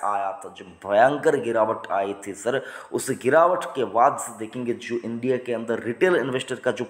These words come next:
participation था stock market के अंदर, वो almost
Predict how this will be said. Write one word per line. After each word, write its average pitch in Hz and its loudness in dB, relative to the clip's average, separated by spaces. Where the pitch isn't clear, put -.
participation 127 0
था 117 2
stock 113 -2
market 107 -6
के 107 -8
अंदर, 127 0
वो 170 6
almost 147 6